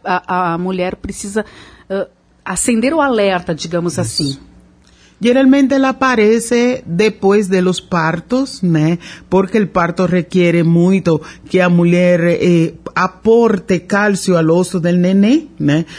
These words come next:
Speaker 2: La mujer sacrifica su reserva de calcio para formar las reservas del esqueleto del nené, ¿né?
Speaker 1: Ujú.
Speaker 2: Eh, otra parte es ya cuando la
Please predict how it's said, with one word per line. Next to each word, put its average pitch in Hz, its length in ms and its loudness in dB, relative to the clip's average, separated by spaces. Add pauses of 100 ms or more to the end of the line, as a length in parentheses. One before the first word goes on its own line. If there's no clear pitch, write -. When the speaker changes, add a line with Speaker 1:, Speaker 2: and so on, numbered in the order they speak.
(120)
Speaker 2:
La 165 140 2
mujer 165 300 2
sacrifica 170 800 -2
su 170 160 -6
reserva 196 580 -2
de 220 160 0
calcio 285 680 -2 (380)
para 180 400 0
formar 170 480 -2
las 233 200 0
reservas 185 760 -4 (300)
del 170 300 2
esqueleto 180 680 0
del 151 220 0
nené, 147 380 0 (300)
¿né? 165 340 0
Speaker 1:
Ujú. 170 220 -8 (240)
Speaker 2:
Eh, 220 340 4
otra 254 480 0
parte 226 600 0
es 226 120 -4
ya 220 220 -2
cuando 233 240 -2
la 220 100 0